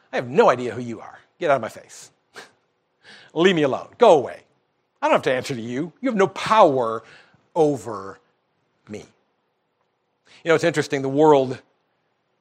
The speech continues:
without Christ has no power over its problems.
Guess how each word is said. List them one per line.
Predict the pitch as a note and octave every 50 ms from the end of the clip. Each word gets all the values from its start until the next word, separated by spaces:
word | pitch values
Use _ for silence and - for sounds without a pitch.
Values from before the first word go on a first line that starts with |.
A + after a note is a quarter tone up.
| _ _ _ _ _ -
without | B2+ C3 C3+ D3 D3+ D3 - - - _ _ _ _
Christ | - - C3+ A2 G#2 G#2+ - - - - - _ _ _ _ _ _ _ _ _ _ _ _ -
has | - C#3+ A#2+ A2+
no | C#3+ C3+ C3+
power | B2 - - D3+ D3 D3 C#3 B2+ A#2+ A2+
over | B2+ C#3 C3 A#2 C3 B2+
its | B2 A2+ -
problems. | _ - - B2+ C3 A#2+ A#2 G2 F#2+ G2+ A2+ - - -